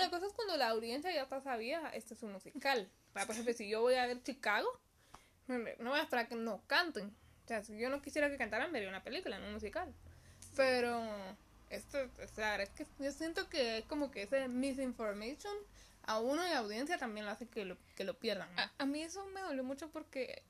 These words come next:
Speaker 2: eh, H B O hace buenas series.
Speaker 1: Sí.
Speaker 2: Y, y siento que con Katie King, siento que Netflix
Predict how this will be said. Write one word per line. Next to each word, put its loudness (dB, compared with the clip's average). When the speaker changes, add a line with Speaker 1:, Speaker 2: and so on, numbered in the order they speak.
Speaker 2:
eh, -4
H -4
B -2
O -2
hace -4
buenas -4
series. -8
Speaker 1:
Sí. 4
Speaker 2:
Y, 0
y 0
siento 2
que -4
con -2
Katie -4
King, -2
siento 0
que -6
Netflix -6